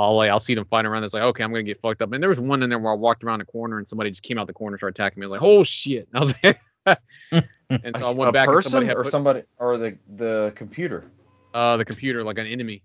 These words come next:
Speaker 1: And so somebody
Speaker 2: Okay.
Speaker 1: had written down on the bottom, like, uh, "Watch out from the left corner." I was like, "Damn it, I should have read that fucking note before I went in there." 'Cause that shit came in, that fucker came out of nowhere. I was like, "Oh, God."
Speaker 2: Ah.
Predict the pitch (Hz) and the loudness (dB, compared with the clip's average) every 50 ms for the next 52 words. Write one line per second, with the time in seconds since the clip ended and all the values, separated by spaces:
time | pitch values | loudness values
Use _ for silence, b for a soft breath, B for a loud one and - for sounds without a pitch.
0 | _ _ - 107 101 - 120 113 107 - 101 98 139 143 127 113 110 120 127 120 | _ _ -16 -16 -8 -4 -4 -4 -2 0 0 2 2 2 0 0 0 0 0 0
1 | 113 110 113 117 113 113 107 101 95 107 110 117 113 107 107 104 95 104 107 113 | 0 0 -2 0 -2 -4 -8 -6 -4 0 0 0 0 -2 -6 -6 -6 -6 -10 -10
2 | 113 123 135 143 139 165 151 131 - 151 147 139 147 143 - _ - 165 151 139 | -8 -4 -4 -4 -2 -4 -6 -6 -8 -14 -10 -6 -6 -6 -6 _ -10 -8 -8 -8
3 | 131 120 113 107 95 98 131 139 131 123 117 110 - 117 110 110 113 107 98 98 | -8 -10 -12 -14 -14 -14 -12 -10 -8 -6 -8 -6 -6 -8 -4 -4 -4 -4 -4 -8
4 | - - 113 101 104 104 104 104 104 110 104 110 104 101 104 104 104 101 101 98 | -6 -8 -8 -8 -8 -10 -10 -12 -12 -12 -10 -10 -8 -8 -6 -8 -8 -8 -10 -12
5 | 98 104 110 _ 104 110 120 - - 131 - 127 120 113 101 107 117 117 101 - | -12 -14 -16 _ -4 -4 -4 -4 -4 -8 -8 -8 -10 -8 -6 -6 -8 -8 -6 -6
6 | 127 117 117 104 107 110 104 98 98 98 98 104 104 101 98 95 95 98 98 92 | -4 -4 -4 -6 -6 -6 -6 -6 -8 -8 -8 -8 -6 -6 -6 -4 -6 -6 -8 -10
7 | 92 104 107 101 80 76 76 92 92 90 90 - 73 71 - | -10 -12 -12 -10 -8 -6 -6 -4 -4 -4 -6 -6 -10 -14 -16